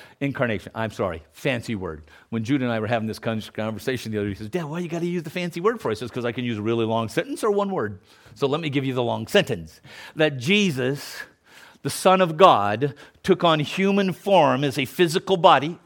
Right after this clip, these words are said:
thus he was tired and weary. Completely God, completely human. Everything that human is, he is, except for the sin nature. Came and lived a perfect life, sinless life. If he sinned, the cross meant nothing.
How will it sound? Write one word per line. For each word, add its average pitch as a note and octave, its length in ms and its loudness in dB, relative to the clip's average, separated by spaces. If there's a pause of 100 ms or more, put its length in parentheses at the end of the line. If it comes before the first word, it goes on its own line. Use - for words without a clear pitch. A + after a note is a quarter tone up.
thus B2 340 2
he C3+ 80 -2
was B2 180 -4
tired A#2+ 360 0
and A2 120 -4
weary. E3 460 0 (1200)
Completely F#3+ 680 4
God, C3+ 560 4 (460)
completely G#3 600 2
human. E3+ 340 0
Everything G#3+ 360 2
that G3+ 100 4
human A3 420 0
is, A3 240 2
he A3+ 180 0
is, D3 180 2
except - 340 -4
for F#3 100 -4
the F3 80 -2
sin G3 240 -4
nature. F3 440 -2 (1400)
Came G#3+ 240 6
and G3 80 2
lived G#3 320 10
a G3+ 80 4
perfect - 640 8
life, A2 520 2 (300)
sinless B3 720 8
life. B2 300 4 (180)
If D3+ 140 4
he F3 100 2
sinned, G3+ 440 6
the F3+ 140 0
cross D#3+ 380 4
meant F3+ 200 0
nothing. C3+ 500 0